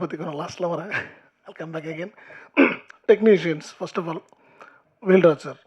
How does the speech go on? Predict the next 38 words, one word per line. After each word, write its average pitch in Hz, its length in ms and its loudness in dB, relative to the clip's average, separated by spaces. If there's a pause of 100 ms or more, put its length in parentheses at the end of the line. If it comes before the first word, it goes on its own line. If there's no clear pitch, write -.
(160)
ஆம், 151 280 -10 (920)
எல்லாருக்கும் 170 300 -4
தெரியும், 170 220 -2
அவர், 147 100 -8 (260)
அவரோட 156 260 -6
படங்கள் 160 260 -2
நிறைய 156 200 -4
படம் 151 200 -4
பார்த்துருப்போம். 147 420 -8 (1500)
அவரோட 160 240 -8
ஹார்ட் 175 220 -4
ஒர்க், 170 160 -6
அவரோட 147 180 -10
ஃப்ரேமிங்ஸ் 185 400 -4
வந்து 165 140 -8
எனக்கு 147 200 -14
ரொம்ப 170 200 -8
பிடிக்கும், 147 300 -12 (140)
ஜென்ரலாகவே 165 420 -4
பிடிக்கும். 147 320 -18 (380)
But 165 100 -14 (100)
இந்த 196 280 -2
கதைக்கு 185 340 -2
வந்து, 170 220 -10
இந்த 180 120 -4 (100)
படத்துக்கு 165 360 -6
வந்து 160 160 -14 (260)
அப்படி - 240 4
ஒரு 190 140 2
விஷுவல் 190 380 4
சென்ஸ் 165 260 -8 (100)
உள்ள 165 120 -2 (120)
ஒரு 147 120 -8 (220)
டி 165 160 -4
ஓ - 80 -10
பி 170 100 -8
தான் 160 160 -10
வேணுன்றது 156 460 -6